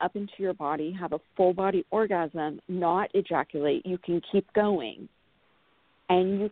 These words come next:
can continue that way and decide whether or not you want to ejaculate or not. And you just roll those orgasms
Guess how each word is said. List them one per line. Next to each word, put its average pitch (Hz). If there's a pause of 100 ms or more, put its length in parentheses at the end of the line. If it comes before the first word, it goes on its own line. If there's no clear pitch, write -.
can 196
continue 240
that 175
way 175
and 180
decide 185
whether 180
or 190
not 180
you 170
want 160
to 180
ejaculate 151
or 139
not. 156 (640)
And 185
you 190
just 190
roll 185
those 175
orgasms 147